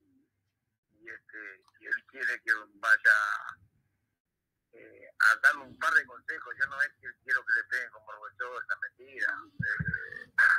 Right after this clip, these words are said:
cada uno tiene su tiro, y mejorarlo.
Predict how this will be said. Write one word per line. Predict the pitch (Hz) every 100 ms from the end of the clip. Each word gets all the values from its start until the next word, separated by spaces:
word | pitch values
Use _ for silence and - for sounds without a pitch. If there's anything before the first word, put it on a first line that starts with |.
| - _
cada | - 135 139 160
uno | 175 -
tiene | 156 151
su | - -
tiro, | 123 107 101 - _ _ _
y | - -
mejorarlo. | - - 127 120 113 101 92